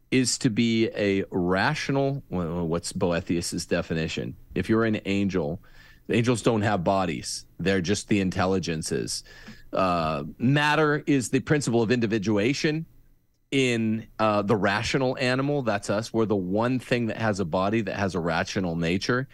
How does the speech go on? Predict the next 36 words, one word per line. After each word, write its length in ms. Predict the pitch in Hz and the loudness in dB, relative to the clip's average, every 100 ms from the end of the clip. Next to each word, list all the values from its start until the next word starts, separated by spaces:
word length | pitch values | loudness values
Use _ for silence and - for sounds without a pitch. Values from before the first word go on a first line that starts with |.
| - - | -20 -6
Angels 460 | 120 143 147 147 117 | 0 0 2 2 2
are 180 | 107 92 | 0 0
pure 520 | - - - 120 123 | -4 0 2 4 2
intellect. 760 | - 110 107 131 139 170 - - - _ _ - | 0 -2 0 2 2 -2 -8 -20 -20 _ _ -2
They 160 | 110 | 0
don't, 340 | 92 110 123 - | 2 0 0 -2
they're 140 | 107 | 0
not, 280 | 123 160 196 | 2 2 0
they're 160 | 113 123 | 0 0
not 240 | 156 120 | 0 -2
God. 420 | 101 110 139 80 73 | 0 0 0 -2 -2
They 120 | 104 | 0
are 180 | 120 131 | 0 -2
created 720 | - 120 92 107 113 71 - - _ | -2 -2 0 -2 -2 -6 -12 -20 _
things, 540 | - 131 107 64 - | -4 -2 -2 -6 -10
but 200 | - 104 | -4 0
they're 140 | 110 98 | 2 0
created 600 | - 101 104 107 98 80 - | 0 2 2 2 0 -4 -4
form 320 | 104 101 110 | 0 2 0
alone. 360 | 98 90 98 107 | 0 0 0 0
There's 280 | 92 87 - | -2 -2 -2
no 160 | 98 | -2
form 480 | 90 - 98 98 92 - - _ | -2 -2 -2 0 -4 -8 -20 _
and 340 | 95 90 85 | 0 0 0
matter 440 | 92 92 92 92 - | 0 0 2 0 0
admixture. 640 | 90 80 92 - 135 131 | -2 0 -2 0 -2 0
So 160 | - 113 | 0 2
the 180 | 104 - | 2 2
angels 400 | 120 131 139 - | 0 2 0 0
can 180 | 113 - | -2 0
only 520 | 123 147 165 98 95 - - - _ _ _ - | 0 2 2 2 0 -4 -20 -20 _ _ _ -8
be 120 | - 117 | -2 0
differentiated 920 | 127 131 147 127 - 104 101 95 87 | 0 0 0 0 0 0 0 -2 -4
one 220 | 95 107 | -2 -2
from 180 | 104 107 | -2 0
another, 520 | 92 95 110 95 80 | 2 2 2 0 -4